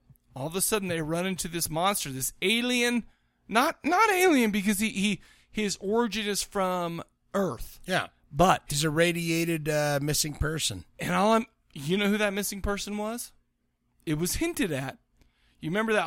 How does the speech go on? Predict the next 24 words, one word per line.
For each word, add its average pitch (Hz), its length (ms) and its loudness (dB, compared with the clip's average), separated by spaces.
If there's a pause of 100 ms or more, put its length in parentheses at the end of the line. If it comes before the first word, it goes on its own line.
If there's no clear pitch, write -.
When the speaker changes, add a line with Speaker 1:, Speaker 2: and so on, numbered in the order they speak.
Speaker 1:
hot 175 260 2
lady 208 400 -2
who 180 120 -6
was 160 140 -8
probably 185 540 -6
a 165 80 -6
little 190 240 -2
bit 190 140 0
older? 196 380 2 (100)
Speaker 2:
Okay, 185 400 4
I 202 120 4
got 202 160 4
Speaker 1:
That 202 100 6
Speaker 2:
you, 202 60 6
Speaker 1:
was 175 120 2
her 139 100 4
Speaker 2:
yeah. 170 80 2
Speaker 1:
son 262 640 4 (460)
who 262 360 2
was 151 500 -2
Speaker 2:
It's 143 160 0
been 127 120 -4
missing. 143 460 -2 (760)
Yeah. 113 260 -8